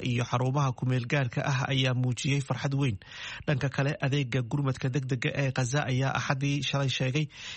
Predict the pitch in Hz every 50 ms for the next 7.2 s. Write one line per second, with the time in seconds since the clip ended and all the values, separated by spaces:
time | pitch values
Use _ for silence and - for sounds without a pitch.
0 | - - 180 180 - - - 147 147 - 170 170 147 131 120 - - - 143 139
1 | 127 120 165 - - - 139 - - 139 127 - - 151 143 135 - 139 127 127
2 | 123 139 147 156 151 - - 196 202 - 165 143 131 - 131 - - 139 131 -
3 | - 175 - 156 151 156 - 147 139 131 123 151 170 165 143 131 139 139 143 -
4 | 160 147 - - 139 139 - - 160 156 - - 180 151 131 127 - - 156 143
5 | 131 123 120 120 127 - - 135 - 143 127 - 165 147 - 127 - - 117 107
6 | 127 120 - - - - - - - - - - - - - - - 127 - 120
7 | 120 123 156 139